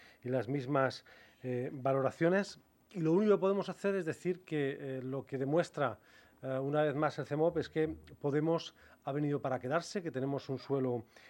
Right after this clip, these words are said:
consolidado, firme, que estamos con claridad, con un proyecto definido en la Asamblea Regional desde que, y en la región de Murcia,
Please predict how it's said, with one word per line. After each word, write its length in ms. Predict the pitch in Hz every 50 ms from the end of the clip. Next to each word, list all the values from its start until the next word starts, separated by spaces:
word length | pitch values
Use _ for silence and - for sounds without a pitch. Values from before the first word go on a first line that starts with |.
| - _ -
consolidado, 580 | - 139 123 - 131 127 131 147 156 185 202
firme, 540 | - - - - 170 165 180 185 196 214 220 - - - - - - - - - - _
que 100 | - 131
estamos 580 | 113 - - 170 160 131 101 - - - - - _
con 240 | - 135 127 123 117
claridad, 400 | - 135 127 123 143 156 156 -
con 140 | - 131
un 100 | 139 143
proyecto 400 | 135 139 139 135 143 117 - 143
definido 480 | 135 120 - - 139 151 151 135 131 123
en 60 | 120
la 60 | 123
Asamblea 360 | 117 - - 127 127 131 139 135
Regional 420 | 131 - - 143 151 151 151 135
desde 240 | 127 120 107 123 120
que, 240 | - 127 123 117 113 - _ _ _ - - _ -
y 40 | -
en 60 | 131
la 60 | 131 120
región 220 | 117 - - 147
de 40 | 147
Murcia, 420 | 151 165 147 - - 135 110 101